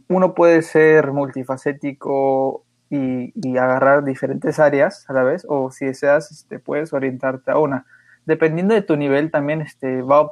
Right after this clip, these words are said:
vas obteniendo un rango, ¿no? Hay muchos rangos, eh, en el ámbito de lo que es desarrollo de software. Entonces, eh, en mi caso, yo sería, eh, un full stack developer,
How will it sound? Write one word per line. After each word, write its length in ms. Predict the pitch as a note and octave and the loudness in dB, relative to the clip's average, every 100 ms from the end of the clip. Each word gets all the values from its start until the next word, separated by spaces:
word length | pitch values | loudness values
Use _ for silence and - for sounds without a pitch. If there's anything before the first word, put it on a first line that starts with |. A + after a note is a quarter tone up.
| - | -6
vas 180 | D3 E3+ | -4 -2
obteniendo 460 | E3 C#3+ D3 D#3 | -2 -4 -4 -2
un 80 | C3+ | -2
rango, 400 | D3 D3 C3+ B2+ | 0 0 0 -4
¿no? 160 | B2+ C3+ | -2 -2
Hay 340 | D3+ C3+ B2+ | -2 -4 -6
muchos 380 | C#3 C#3 C#3+ - | -8 -10 -10 0
rangos, 360 | D3 C#3 C3 - _ _ _ _ _ _ _ | 0 0 -6 -16 _ _ _ _ _ _ _
eh, 280 | - C3+ B2+ | -4 -2 -2
en 100 | B2+ | -2
el 160 | B2+ C3 | -2 -2
ámbito 300 | C#3+ C#3+ C#3 | -2 -2 -2
de 100 | B2+ | -2
lo 160 | B2+ | -2
que 60 | C3+ | -4
es 80 | C#3 | -8
desarrollo 380 | C3+ C3+ C3+ C3 | -6 -2 0 0
de 40 | |
software. 360 | D#3 D#3 B2+ - _ _ _ _ _ _ - - | 0 0 -2 -6 _ _ _ _ _ _ -20 -14
Entonces, 1040 | C#3 C#3+ C3+ - D3+ C#3+ C#3 C3 C3 - _ _ _ _ _ | -4 -4 -4 -2 0 0 0 -4 -8 -20 _ _ _ _ _
eh, 360 | - C#3 C3 C3+ | -4 -2 -2 -2
en 80 | A#3 | 0
mi 120 | B3+ | 0
caso, 360 | E3+ E3 F3 E3+ | 2 2 2 2
yo 160 | D#3+ | 0
sería, 480 | D3+ - C#3+ C#3+ C#3+ - | 0 -2 2 4 2 0
eh, 280 | C#3 C3 C3 | -4 -4 -4
un 220 | D3+ D3+ | -6 -6
full 240 | C3 D#3 C#3+ | -2 -2 -2
stack 400 | C#3 - C#3+ C#3 | -4 -4 -4 -2
developer, 540 | C#3 D3+ D3 - D3+ | -2 0 -2 -2 -4